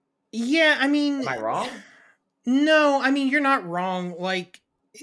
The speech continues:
Speaker 2: I mean, I can be wrong. I, I don't know.
Speaker 1: there's, there's, um, I feel like with movies, it's a little bit different because studios have become so homogenized that, like,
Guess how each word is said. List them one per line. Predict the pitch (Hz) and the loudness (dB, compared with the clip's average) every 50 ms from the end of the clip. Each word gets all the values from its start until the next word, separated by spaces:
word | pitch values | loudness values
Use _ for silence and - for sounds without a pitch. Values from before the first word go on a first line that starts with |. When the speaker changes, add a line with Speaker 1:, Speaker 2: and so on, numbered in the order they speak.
| - - - - - | -20 -20 -20 -14 -10
Speaker 2:
I | |
mean, | 143 196 185 160 | -8 -6 -4 -4
I | - | -4
can | - 262 262 | -4 -6 -10
be | 214 151 | -12 -12
wrong. | 110 107 117 170 160 101 90 - | -8 -6 -6 -6 -6 -8 -10 -12
I, | - 123 135 180 180 226 | -14 -12 -10 -8 -2 2
I | |
don't | 262 285 320 330 | 2 4 4 2
know. | 302 | 0
Speaker 1:
there's, | - - - - - - | -4 -8 -10 -12 -12 -14
there's, | 190 180 226 240 262 277 262 - - - - - | -10 -4 -2 0 0 0 -2 -4 -8 -10 -10 -8
um, | 208 214 202 202 202 202 202 190 190 185 175 165 - _ _ _ _ _ _ _ _ _ _ _ _ _ _ _ _ _ _ _ _ _ _ - - - - - - | -6 -6 -4 -4 -6 -6 -8 -8 -10 -12 -14 -16 -18 _ _ _ _ _ _ _ _ _ _ _ _ _ _ _ _ _ _ _ _ _ _ -20 -20 -20 -8 -2 0
I | 240 247 | 0 0
feel | - - 302 330 320 | 0 -4 -6 -4 -4
like | 320 320 311 311 - | -2 -2 -4 -2 -2
with | 233 - - 175 | -4 -4 -4 -4
movies, | 165 165 165 165 180 185 202 208 202 185 - | -8 -8 -6 -6 -8 -6 -6 -8 -8 -8 -10
it's | 175 - - | -10 -10 -8
a | 151 | -10
little | 147 147 143 143 147 156 160 170 185 196 | -10 -10 -10 -12 -12 -10 -8 -8 -8 -6
bit | 180 196 196 175 170 | -6 -6 -6 -8 -8
different | - 185 185 - - 202 190 165 | -10 -10 -10 -8 -8 -10 -10 -10
because | 160 156 - - - 170 156 151 156 151 147 - - - - _ _ _ _ _ _ _ _ _ _ - | -12 -14 -14 -14 -12 -10 -10 -10 -10 -10 -12 -14 -14 -16 -16 _ _ _ _ _ _ _ _ _ _ -16
studios | - - - - - - 202 202 208 214 220 214 202 196 190 175 - | -12 -10 -10 -10 -10 -8 -8 -8 -6 -6 -4 -2 -2 -2 -2 -4 -8
have | - 147 139 | -10 -12 -10
become | - 139 139 - 156 143 135 | -12 -12 -10 -10 -10 -10 -10
so | - - 147 143 131 | -10 -8 -8 -8 -8
homogenized | 135 139 120 113 107 113 117 - 180 185 196 214 226 240 247 240 226 - - - - _ - | -10 -10 -12 -12 -12 -12 -10 -10 -10 -8 -8 -8 -8 -8 -8 -10 -14 -16 -16 -18 -20 _ -16
that, | 156 151 151 - 120 | -12 -12 -12 -10 -8
like, | 143 135 123 117 113 - - | -8 -6 -8 -8 -10 -18 -20